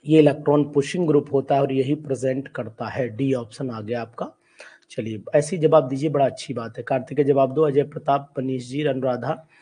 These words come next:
और, अ, गोपाल, very good, nice, good, good evening दिलीप पांडे जी,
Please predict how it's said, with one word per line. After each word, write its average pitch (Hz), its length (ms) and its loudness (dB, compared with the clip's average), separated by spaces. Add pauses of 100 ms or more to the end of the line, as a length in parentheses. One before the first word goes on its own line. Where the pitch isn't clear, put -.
(440)
और, 127 180 -2
अ, 123 500 0
गोपाल, 131 680 0
very 139 300 4
good, 120 140 -6
nice, 135 300 -2
good, - 380 -6 (340)
good 131 160 -4
evening 135 340 0
दिलीप 131 260 -2
पांडे 123 280 -4
जी, 107 180 -16